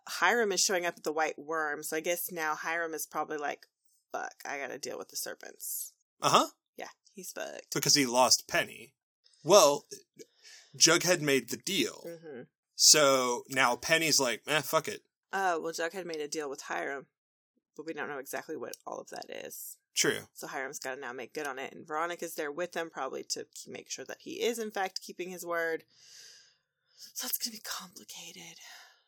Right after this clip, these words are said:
Speaker 1: And Archie's like, "Okay, your dad is one of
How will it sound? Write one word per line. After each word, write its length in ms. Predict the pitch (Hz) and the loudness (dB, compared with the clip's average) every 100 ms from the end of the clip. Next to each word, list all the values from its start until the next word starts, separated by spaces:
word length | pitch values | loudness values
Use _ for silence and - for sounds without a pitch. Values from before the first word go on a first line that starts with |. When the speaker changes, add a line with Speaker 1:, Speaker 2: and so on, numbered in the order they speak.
| _ _ _ - | _ _ _ -14
Speaker 1:
And 480 | - 165 156 156 160 - - | -8 -6 -8 -8 -6 -6 -2
Archie's 600 | 165 160 - 160 156 - | -4 -2 -4 -4 -6 -4
like, 380 | 123 127 131 - - _ _ - | 0 0 -2 -16 -20 _ _ -10
"Okay, 420 | 190 143 113 - _ _ _ _ _ _ _ | -4 -2 -4 -6 _ _ _ _ _ _ _
your 100 | 160 | -10
dad 200 | 165 143 | -4 -4
is 140 | 139 - | -4 -10
one 260 | 156 147 | -8 -6
of 160 | 127 110 | -6 -8